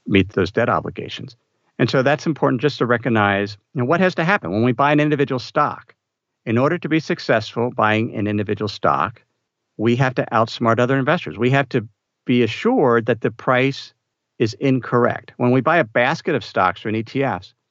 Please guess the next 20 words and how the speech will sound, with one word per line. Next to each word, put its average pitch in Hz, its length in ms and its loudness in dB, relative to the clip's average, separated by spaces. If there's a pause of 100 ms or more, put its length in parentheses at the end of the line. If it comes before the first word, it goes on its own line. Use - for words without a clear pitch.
(380)
we 143 100 2
don't 156 80 4
have 170 100 2
to 151 80 2
worry 160 200 4
about 123 280 4
whether 120 300 2
the 104 100 -4
stocks - 400 -2
are 95 60 -8
priced 95 360 -4
correctly, - 580 -8
because 95 280 -2
some 143 280 4
will 135 200 2
be, 127 220 0
some 123 300 -2
won't 107 240 0
be. 98 180 0
But 95 260 0